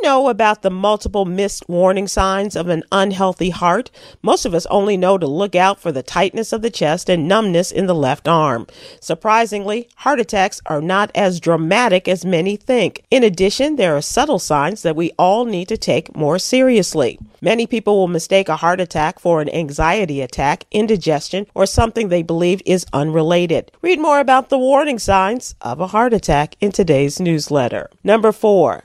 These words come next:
Paramore lead singer Hayley Williams has accused the Tennessee state legislature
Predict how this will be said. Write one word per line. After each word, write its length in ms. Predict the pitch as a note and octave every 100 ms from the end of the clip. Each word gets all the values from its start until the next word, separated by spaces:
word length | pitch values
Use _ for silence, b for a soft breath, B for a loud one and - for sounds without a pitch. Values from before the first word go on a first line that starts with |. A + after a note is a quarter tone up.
| _
Paramore 680 | - D4+ C#4+ B3 A3+ A3 -
lead 380 | G3 A3+ B3 A3+
singer 440 | G3 - G3 G3+
Hayley 380 | G3+ F#3+ F3 G#3
Williams 500 | F3+ D#3 D3+ F3+ - B B
has 160 | F3 E3+
accused 400 | E3+ A#3 A3+ F#3+
the 100 | E3
Tennessee 600 | - D4+ E4+ - C4 B3
state 340 | - G3+ -
legislature 800 | G3 A3+ B3+ C4+ C4 C4+ D4